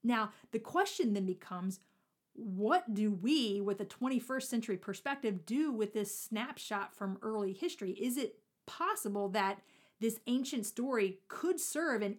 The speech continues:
any capacity to help us make another leap forward in our consciousness as human beings? I'm gonna argue yes, but you can follow me down this rabbit hole and then decide for yourself. In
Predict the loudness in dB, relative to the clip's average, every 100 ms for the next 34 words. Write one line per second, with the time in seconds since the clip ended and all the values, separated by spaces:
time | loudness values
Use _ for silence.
0 | -6 -2 0 -2 -4 -2 -2 -2 -4 -4
1 | -8 -6 -6 -4 -4 -4 -2 -2 -2 -4
2 | -10 _ _ _ 2 4 6 4 2 2
3 | 0 -2 0 2 2 0 -2 -2 -2 -4
4 | -6 -6 -6 -6 -4 -6 -4 -4 -2 -6
5 | -10 -18 -20 _ _ _ _ _ _ _
6 | _ 0 0 2 0 4 4 6 2 2
7 | 0 0 -4 -8 -6 -4 -4 -6 0 2
8 | 2 -2 0 0 2 2 2 0 -2 -2
9 | -2 -4 -4 -4 -4 -2 -2 0 -2 -6
10 | -10 -12 -14 -16 -20 _ _ _ _ _
11 | _ _ _ _ _ _ 2 4 4 4
12 | 0